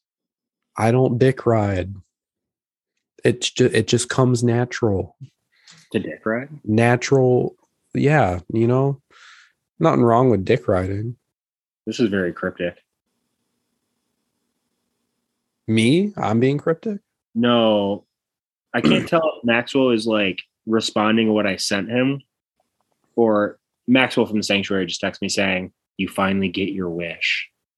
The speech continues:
Speaker 2: The fuck does that mean?
Speaker 1: Die laughing.
Speaker 2: Maybe.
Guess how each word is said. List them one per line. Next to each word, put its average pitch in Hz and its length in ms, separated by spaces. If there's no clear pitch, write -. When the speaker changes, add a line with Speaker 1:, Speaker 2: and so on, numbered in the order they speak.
Speaker 2:
The 131 80
fuck - 440
does 101 160
that 87 220
mean? 92 340
Speaker 1:
Die 113 160
laughing. 101 500
Speaker 2:
Maybe. 113 600